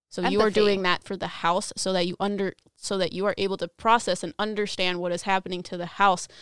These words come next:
Speaker 1: so that you are able to do it for yourself because you are helping someone else do it.
Speaker 2: Interesting.
Speaker 1: So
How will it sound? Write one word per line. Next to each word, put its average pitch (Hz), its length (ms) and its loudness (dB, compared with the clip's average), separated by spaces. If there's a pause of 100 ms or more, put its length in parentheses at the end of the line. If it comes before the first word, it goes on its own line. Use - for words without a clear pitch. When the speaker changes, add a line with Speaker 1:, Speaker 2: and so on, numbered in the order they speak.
(120)
Speaker 1:
so - 160 -4
that 170 140 0
you 208 120 -2
are 214 80 2
able 180 240 -2
to 170 80 -6
do 175 140 -4
it - 80 -6
for - 80 -10
yourself 170 520 -2
because 175 280 -8
you 175 100 -6
are 175 60 -6
helping 180 380 -4
someone 170 260 -14
else 160 220 -10
do - 120 -10
it. - 160 -8 (480)
Speaker 2:
Interesting. 190 720 -10
Speaker 1:
So 175 220 -2